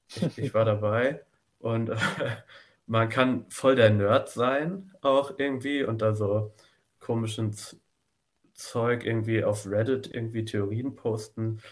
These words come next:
Speaker 1: wann Hunt Hume wieder auf dem Album auftaucht und welche Trapdoor sich zu welchem anderen Bereich des Gizverse sich geöffnet hat irgendwie und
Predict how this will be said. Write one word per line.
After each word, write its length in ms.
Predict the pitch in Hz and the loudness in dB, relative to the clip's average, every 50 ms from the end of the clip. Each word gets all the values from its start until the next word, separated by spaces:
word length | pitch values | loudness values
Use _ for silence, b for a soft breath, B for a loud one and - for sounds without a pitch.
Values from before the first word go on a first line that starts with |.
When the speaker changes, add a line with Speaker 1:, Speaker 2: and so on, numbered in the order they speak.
| B B B B _ - | B B B B _ 0
Speaker 1:
wann 300 | - 107 113 117 110 104 | 2 2 4 4 2 2
Hunt 180 | 113 110 107 | 2 2 0
Hume 380 | - - 127 117 120 117 113 110 | -2 -4 -4 -4 -2 -2 0 0
wieder 220 | 113 110 110 104 | 2 2 4 4
auf 160 | 107 104 104 - | 4 2 -2 -4
dem 260 | 92 104 127 135 123 | -4 -2 -2 -2 0
Album 360 | - 120 127 123 123 113 107 | 0 -2 0 0 0 0 0
auftaucht 640 | 110 120 120 120 - - 127 120 120 117 113 - | -2 -2 -4 -4 -4 -2 0 0 0 0 -2 -4
und 120 | 104 101 98 | -6 -4 0
welche 340 | 104 107 110 107 113 110 107 | 0 0 0 0 -2 -4 -4
Trapdoor 440 | - - 110 110 107 - 117 107 | -4 -2 -4 -2 -2 -2 0 0
sich 220 | 101 110 104 104 - | 0 0 -2 -2 -4
zu 140 | - 101 98 | -8 -6 -2
welchem 320 | 104 110 110 - 120 - | -2 -2 -2 -2 -4 -4
anderen 540 | - 110 117 117 113 113 113 113 110 110 b b b b b b b b _ - | -4 -4 -2 -2 0 0 0 -2 -2 -4 b b b b b b b b _ -4
Bereich 380 | 110 101 107 107 110 113 110 | -2 2 4 4 4 4 2
des 280 | - 110 107 107 - - | -2 -6 -8 -8 -8 -6
Gizverse 520 | - 123 120 - - 107 113 117 113 110 | -4 -4 -4 -4 -2 0 0 2 0 0
sich 180 | - 123 110 - | -4 -8 -8 -6
geöffnet 540 | - - - 117 - - 120 113 113 - - | -4 -4 -2 -4 -4 -4 -6 -8 -6 -4 -4
hat 200 | 120 120 - - | -4 -4 -4 -6
irgendwie 640 | - 123 120 120 120 120 113 113 120 127 127 120 | -6 -6 -4 -4 -4 -6 -6 -4 -2 -2 -2 -2
und 280 | - - 110 107 104 107 | -2 -2 -2 -2 -4 -4